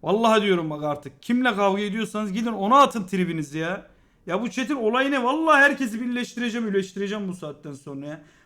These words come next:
Vallahi diyorum şey programı yapacağım şurada. Evlilik programları falan oluyordu ya.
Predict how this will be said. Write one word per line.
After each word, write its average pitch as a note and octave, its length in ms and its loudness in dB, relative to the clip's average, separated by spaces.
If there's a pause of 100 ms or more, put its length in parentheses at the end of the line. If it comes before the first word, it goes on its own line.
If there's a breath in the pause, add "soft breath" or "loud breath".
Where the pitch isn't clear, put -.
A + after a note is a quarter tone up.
Vallahi C4+ 400 0
diyorum C4 280 -4 (320 loud breath)
şey B3 260 -2
programı A3 440 -2
yapacağım E3 380 -4
şurada. C#3+ 260 -14
Evlilik F3 420 -6
programları F#3 540 -2
falan F#3 260 -2
oluyordu F#3 320 -2
ya. D#3+ 220 -4